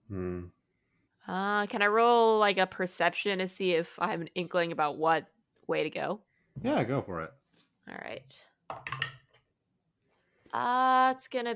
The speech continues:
Speaker 2: be, uh,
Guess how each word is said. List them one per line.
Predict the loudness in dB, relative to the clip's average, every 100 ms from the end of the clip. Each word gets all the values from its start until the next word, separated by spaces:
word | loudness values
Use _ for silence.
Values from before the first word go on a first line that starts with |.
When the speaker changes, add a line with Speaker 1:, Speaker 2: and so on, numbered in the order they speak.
| -6
Speaker 2:
be, | -6 -4 -2 -2 -2 -4 -8 -20 _ _ _ _ -20 -20 -20 -20 -20 -20 -18 -10 -10 -10 -16 -14 -14 -16 -20 -20 -20 -20 -16 -16 -18 -20 -20 -20 _ -20 -20 -20 -20 _ _ _ _ -20
uh, | -4